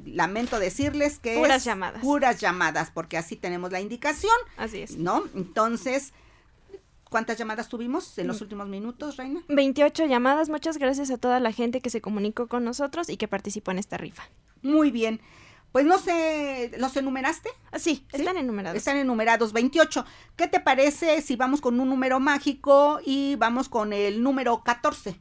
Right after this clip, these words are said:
Speaker 1: la mitad de los veintiocho?
Speaker 2: Catorce.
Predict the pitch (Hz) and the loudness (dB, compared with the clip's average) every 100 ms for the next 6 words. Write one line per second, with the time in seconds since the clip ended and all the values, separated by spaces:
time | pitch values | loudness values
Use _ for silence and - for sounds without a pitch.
0 | _ 208 190 208 - 262 247 - 196 190 | _ -2 -2 -2 -2 -2 -2 -6 -8 -6
1 | 190 185 190 233 - - _ - 233 - | -4 -6 -6 -8 -8 -14 _ -16 -8 0
2 | 320 349 - 359 359 359 | 0 0 -4 -4 -4 -6